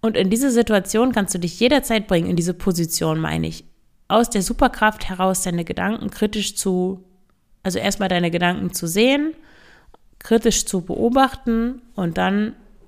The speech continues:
ihnen glauben oder nicht. Und das ist etwas, was viele, viele Menschen nicht tun, weil sie gar nicht wissen, dass sie diese Superkraft haben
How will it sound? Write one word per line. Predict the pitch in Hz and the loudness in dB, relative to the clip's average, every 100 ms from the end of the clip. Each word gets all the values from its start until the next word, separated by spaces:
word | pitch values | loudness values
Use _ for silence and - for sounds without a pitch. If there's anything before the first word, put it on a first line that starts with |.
| - _ | -20 _
ihnen | 190 175 | -2 0
glauben | 170 175 190 190 | 4 4 4 2
oder | 175 170 | -2 0
nicht. | 165 147 - - | 0 -2 -6 -8
Und | 170 | -6
das | 190 | -4
ist | 226 | -2
etwas, | 220 190 180 185 | -2 -2 -4 -4
was | 170 - | -6 -4
viele, | - 262 262 | -2 0 -2
viele | - 202 180 | 0 0 0
Menschen | 175 190 - 196 196 202 - _ _ _ _ _ _ _ | 0 0 -2 -2 -4 -8 -14 _ _ _ _ _ _ _
nicht | 190 190 - | -2 -2 0
tun, | 247 196 | 2 2
weil | 165 165 | 2 -2
sie | 165 165 | -2 -2
gar | 180 180 | 2 4
nicht | 220 214 180 | 4 0 0
wissen, | 196 269 - 180 190 233 - - - _ _ _ _ - - - _ _ - | 2 2 0 -4 -4 -8 -14 -20 -20 _ _ _ _ -20 -20 -20 _ _ -4
dass | 202 | 0
sie | 233 | 2
diese | 190 180 175 | 2 2 0
Superkraft | 202 214 208 180 - - | 0 -2 -2 -6 -8 0
haben | 185 190 214 269 | 2 4 2 -4